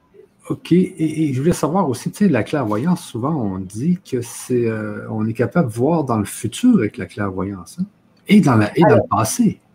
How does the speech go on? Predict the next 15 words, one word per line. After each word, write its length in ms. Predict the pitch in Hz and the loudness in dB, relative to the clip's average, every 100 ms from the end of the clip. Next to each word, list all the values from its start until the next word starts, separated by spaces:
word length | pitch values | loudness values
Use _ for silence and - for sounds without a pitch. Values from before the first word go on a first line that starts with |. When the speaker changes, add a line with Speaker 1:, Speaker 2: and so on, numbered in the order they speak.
| - | -4
Speaker 1:
Parce 160 | 131 | -4
que 100 | - | 2
quand 220 | 127 202 185 | 4 4 4
on 60 | |
va 100 | 123 | 4
voir 200 | 120 156 | 4 4
une 80 | 107 | 4
clairvoyante, 640 | - 117 95 101 151 180 - _ - - - _ | 4 2 2 2 2 2 0 _ -20 -20 -20 _
elle 120 | 104 | -4
va 100 | 101 | -2
commencer 480 | 107 117 107 98 135 | 0 0 0 -2 -6
par 260 | 104 98 92 | -6 -8 -10
souvent 320 | - 107 120 | -12 -8 -8
sortir 400 | 107 - - 104 | -6 -8 -8 -10
des 220 | 92 87 | -8 -10